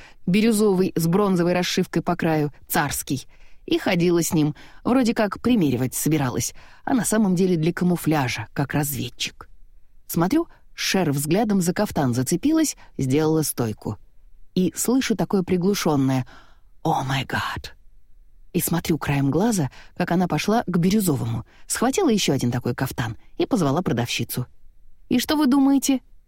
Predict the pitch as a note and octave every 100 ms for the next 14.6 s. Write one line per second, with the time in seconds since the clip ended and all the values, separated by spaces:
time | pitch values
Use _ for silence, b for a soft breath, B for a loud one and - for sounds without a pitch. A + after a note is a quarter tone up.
0 | - - - D#3+ D#3 - D3 G3+ B3 F3+
1 | C#3 B2+ A#3+ - B2+ E3 D3 C3 B2 B2
2 | - - - - - - D#3 F3 G#3+ E3+
3 | D#3+ F3 D#3 D3+ - - D4 - B B
4 | D#3+ F#3+ F3 F3 G#3+ G#3 F3+ E3+ C#3+ E3
5 | F3+ G3+ C3+ C3+ - - C#3 D#4+ E4+ -
6 | B B D3+ C#3 D3 C#3+ C3+ - B2+ B2
7 | B2 A2+ - - - - - - - -
8 | - - F#3+ E3+ D#3+ - E3+ E3+ D#3 -
9 | C4+ C#4+ - B B E3 - A#3+ A#3 G#3
10 | F#3 E3+ E3 E3 G3 F#3 G3 F#3 C3 -
11 | - - - - - - A3 D4 D4+ -
12 | C3 - - D#4+ - - - - A3 C4+
13 | F4+ E4+ A3+ G3 G3 A3+ G3 - F3+ E3+
14 | E3 E3 C#3+ A#2 A2